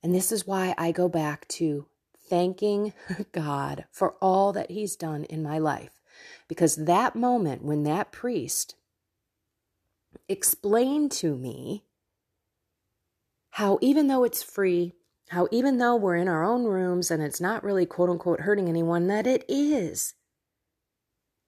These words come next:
And I couldn't, a-, and I tried, honestly. I turned on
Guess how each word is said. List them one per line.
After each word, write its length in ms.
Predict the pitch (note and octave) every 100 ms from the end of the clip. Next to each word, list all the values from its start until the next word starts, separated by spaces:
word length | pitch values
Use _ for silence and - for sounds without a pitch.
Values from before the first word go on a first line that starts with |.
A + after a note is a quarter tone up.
| _ _ _ _ _ _ _ _ _ _ _ _ _ _ _ -
And 120 | A#3+
I 100 | B3
couldn't, 460 | A#3+ - C4+ C#4+ - _
a-, 200 | G3 -
and 180 | D#3+ D3
I 120 | D3
tried, 760 | D3+ - E3 C#4 F#3 D#3 E3+ F#3+ _ -
honestly. 720 | A#2+ B2+ C3 D3+ D3+ B3 D4
I 120 | C3
turned 320 | - D#3 D3+
on 440 | D3 C#3+ D#3 F#3